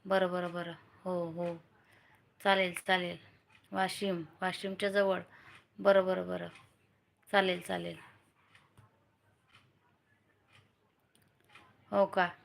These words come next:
रेग्युलर लाईव्हला येत जा मग, जवळचा शेजारीचा तुम्ही आमचे. असं करा मग, अकोल्याजवळ राहता, शे-, वाशिमजवळ राहता तर मग शेजार धर्म करत जा, शॉर्ट व्हिडिओ बघा, ब्लॉग बघा, शेअर करा, मदत करत राहा, सपोर्ट करा.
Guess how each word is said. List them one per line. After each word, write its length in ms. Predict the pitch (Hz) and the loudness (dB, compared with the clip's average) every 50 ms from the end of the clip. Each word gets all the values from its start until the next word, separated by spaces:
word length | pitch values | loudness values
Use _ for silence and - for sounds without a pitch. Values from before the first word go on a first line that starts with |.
| _ - - - _ _ _ _ - | _ -20 -20 -20 _ _ _ _ 4
रेग्युलर 360 | 208 208 196 208 208 208 208 | 4 6 6 6 8 8 8
लाईव्हला 360 | 208 208 196 196 196 196 196 | 8 8 8 8 8 6 6
येत 160 | 196 190 185 185 | 6 4 6 6
जा 120 | 196 190 | 6 6
मग, 200 | 190 185 185 - 240 - _ _ _ _ - | 6 6 0 -2 -6 -10 _ _ _ _ 0
जवळचा 500 | 190 196 190 190 190 190 190 - 190 190 | 4 4 4 6 4 2 2 0 -2 -2
शेजारीचा 560 | - - 190 185 190 190 185 185 180 - 190 180 - | 0 -2 0 2 2 2 2 0 -2 -2 -2 -2 -2
तुम्ही 180 | - 185 185 185 | -6 -6 -4 -4
आमचे. 300 | 180 180 180 - - 175 - _ _ _ _ _ _ - - - - - - _ _ _ _ _ _ | -4 -4 -6 -8 -12 -14 -16 _ _ _ _ _ _ -20 -20 -20 -20 -20 -20 _ _ _ _ _ _
असं 180 | - 185 - 190 | -14 -8 -8 -8
करा 240 | - - 185 180 180 | -4 -2 -2 -2 -2
मग, 240 | 180 180 180 180 185 | -4 -4 -6 -6 -8
अकोल्याजवळ 560 | 185 - - 190 185 185 185 185 185 185 185 180 | -10 -4 -2 0 0 0 0 0 0 -2 -2 0
राहता, 320 | 185 185 180 180 - 185 180 | 0 0 0 0 -2 -4 -4
शे-, 240 | - - 185 185 185 | -4 -4 -2 -2 -2
वाशिमजवळ 580 | 180 180 180 180 - 190 185 185 185 190 185 180 | 0 -2 -2 -2 -4 -6 -6 -2 0 0 -2 2
राहता 280 | 180 190 185 180 - 190 | 2 0 0 2 0 -4
तर 120 | 185 - | -4 -4
मग 120 | 190 190 190 190 | -6 -6 -6 -4
शेजार 340 | - 202 190 196 190 185 | -4 -2 0 0 0 2
धर्म 300 | 180 185 185 180 190 190 185 | 2 0 0 0 0 -4 -4
करत 360 | 185 - 185 190 185 175 170 | -2 -2 -2 -2 -2 0 0
जा, 120 | 196 185 175 - - - - - - - - _ - - | 0 0 0 -2 -12 -20 -20 -20 -20 -20 -20 _ -4 2
शॉर्ट 220 | 196 185 185 185 | 4 4 4 2
व्हिडिओ 240 | 190 190 185 190 190 185 | -2 -2 2 2 2 4
बघा, 280 | 185 185 180 190 185 | 2 2 4 2 2
ब्लॉग 360 | 185 185 185 185 180 180 180 | 2 2 2 0 0 0 0
बघा, 340 | 175 185 185 180 185 190 190 190 - - - - - - - - - - - _ - | 0 0 2 4 4 4 4 2 -4 -14 -20 -20 -20 -20 -20 -20 -20 -20 -20 _ -12
शेअर 280 | - - 202 196 190 196 190 | 0 6 8 8 8 8 4
करा, 180 | - 190 190 190 185 - - _ _ _ _ | 2 4 4 4 2 2 -8 _ _ _ _
मदत 280 | 190 190 180 196 196 - - | -6 -2 0 0 0 0 -2
करत 280 | - 190 190 185 - 196 | -2 0 0 0 2 4
राहा, 120 | 190 190 185 | 4 4 4
सपोर्ट 320 | - 190 180 - 190 185 | 0 -6 -2 -2 -4 -4
करा. 320 | - - 190 196 196 196 | 0 2 4 4 4 2